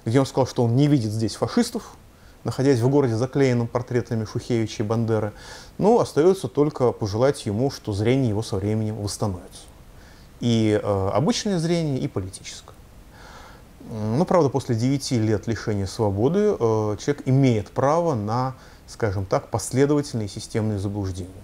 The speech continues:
Имеет право. Что касается всего остального, формальной стороны, ну, вы знаете, суд в Гааге очень сильно напоминал судилище над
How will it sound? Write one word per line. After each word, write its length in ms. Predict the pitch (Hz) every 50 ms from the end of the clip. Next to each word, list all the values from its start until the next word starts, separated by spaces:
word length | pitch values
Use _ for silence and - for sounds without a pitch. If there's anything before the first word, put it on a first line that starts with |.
| - - - - - - -
Имеет 400 | 180 175 165 135 101 85 - -
право. 220 | - - 98 95 - - - - - - - - - - - - - - - - - -
Что 160 | - - 277
касается 460 | 269 269 247 240 247 240 233 233 - 202
всего 260 | - - 233 233 233
остального, 500 | 196 - - 240 247 254 277 294 240 147
формальной 540 | - - 156 170 165 165 147 120 101 95 90
стороны, 540 | - - - 110 101 98 92 90 87 90 - - - - - - - - -
ну, 100 | 127 123
вы 120 | 110 113
знаете, 600 | 120 151 202 240 254 247 - - 135 120 107 104
суд 280 | 101 - - 190 185 147
в 100 | 131 127
Гааге 460 | 127 131 120 139 190 214 190 190 220
очень 380 | - - 165 - - - 131 107
сильно 380 | - - - 156 143 131 113
напоминал 600 | 107 107 - - 104 101 101 113 143 175 190 - -
судилище 720 | - - 131 117 113 120 151 165 175 165 - - - 160
над 220 | 120 110 110 110